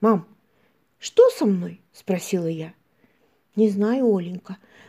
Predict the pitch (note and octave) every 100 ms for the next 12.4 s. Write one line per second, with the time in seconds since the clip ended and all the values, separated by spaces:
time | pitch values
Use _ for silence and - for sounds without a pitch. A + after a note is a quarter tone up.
0 | _ G#3+ D#4 E4 - C#4 D4+ E4 - B3+
1 | B3+ D#4 D4 C#4+ D#4 F4+ D4 - - F3+
2 | G#3 A3 A3+ A#3 B3+ A#3 A#3 A#3 C4 C4+
3 | F3 F3+ _ _ _ _ _ _ _ _
4 | _ - B3+ C4+ F#3 - _ _ _ _
5 | _ _ A3 D4+ - A4+ G#4+ G#4+ G#4 G4+
6 | F#4+ G#4 G#4 G4+ B3 E3+ - G3+ A3 G#3+
7 | G#3+ C4+ C#4+ F3+ E3+ F3 _ _ _ _
8 | _ _ _ _ _ _ - G3+ G3+ F3+
9 | E3+ - - G3 _ _ _ _ _ _
10 | - D4 - F#4 F#4+ F#4 F4 E4+ E4 C#4+
11 | C#4 C4+ C4+ - - _ _ _ _ -
12 | D4+ D4 - D4